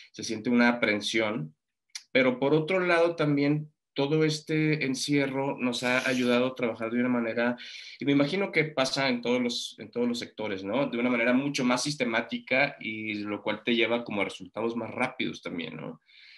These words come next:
Entonces, por ejemplo, al, al estudio ya no podemos ir todos, ¿no? Al estudio. Ahora tenemos que ir, eh, a lo mejor uno y luego otro y luego otro, pero todo está muy bien programado, todo está súper sistemático.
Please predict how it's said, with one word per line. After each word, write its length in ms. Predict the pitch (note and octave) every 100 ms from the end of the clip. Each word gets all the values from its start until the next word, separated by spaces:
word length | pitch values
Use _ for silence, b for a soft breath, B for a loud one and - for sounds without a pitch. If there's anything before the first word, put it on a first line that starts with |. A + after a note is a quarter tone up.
| b b -
Entonces, 380 | F#2+ F#2+ G#2 -
por 120 | G2+
ejemplo, 260 | C3 B2 B2+
al, 80 | A#2 -
al 280 | A2 F#2+ G#2
estudio 360 | - - C#3+
ya 120 | C3+
no 80 | C#3
podemos 260 | C#3+ C3 B2+
ir 120 | A#2
todos, 380 | G#2+ G2 E2+ -
¿no? 160 | G1+
Al 80 | -
estudio. 440 | - - E2+ - -
Ahora 160 | G2 G2+
tenemos 280 | G2+ G#2 G2+
que 140 | G2
ir, 260 | G2 G2 - _ _ _ _ _ _ _ _ -
eh, 220 | F#2+ F2+
a 60 | F2+
lo 80 | F2
mejor 500 | F2 - G2+ G2+ -
uno 300 | A2+ A#2+ A2
y 40 |
luego 260 | G2 F#2 F#2
otro 440 | A2 A2 A#2 G#2
y 60 | G2
luego 300 | E2+ F2 G2+
otro, 320 | G2+ - -
pero 160 | G2+ -
todo 240 | A#2 A#2
está 220 | B2+ -
muy 200 | B2 B2+
bien 220 | A#2+ B2 A#2+
programado, 540 | A#2 G#2+ G#2 A2 A2+
todo 140 | -
está 180 | A2 -
súper 320 | - - -
sistemático. 880 | A#2+ - - G#2+ A2 - - - -